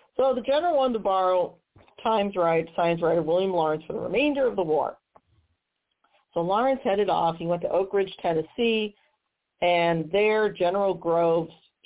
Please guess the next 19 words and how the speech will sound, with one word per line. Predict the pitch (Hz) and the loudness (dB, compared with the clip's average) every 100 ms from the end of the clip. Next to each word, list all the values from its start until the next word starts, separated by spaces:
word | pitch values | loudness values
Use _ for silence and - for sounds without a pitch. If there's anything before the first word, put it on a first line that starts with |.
| - | -6
showed | 185 175 170 | 0 0 0
him | 175 170 165 170 - _ - 339 | 0 0 -2 -8 -18 _ -2 -2
everything, | 214 165 147 - - | -2 -4 -8 -10 -10
introduce | - 214 226 190 175 | -8 -10 -8 -6 -6
him | 180 175 | -6 -10
to | 180 | -8
the | 180 | -4
Manhattan | 175 165 156 147 143 | -2 -2 -4 -6 -8
Project. | 143 - - - _ 320 320 _ _ _ _ _ _ | -8 -8 -8 -14 _ _ _ _ _ _ _ _ _
<clears throat> | 381 262 202 | 0 0 0
Translation, | 240 214 202 240 240 285 | 0 0 2 0 0 0
the | 208 | 0
Army | 190 214 | 2 0
wanted | 208 180 180 175 | 0 0 0 -2
a | |
journalist | 175 175 175 175 170 | -2 0 2 0 -2
embedded | 175 165 165 160 156 | -4 0 -2 -2 -6
with | - | -8
them. | - | -6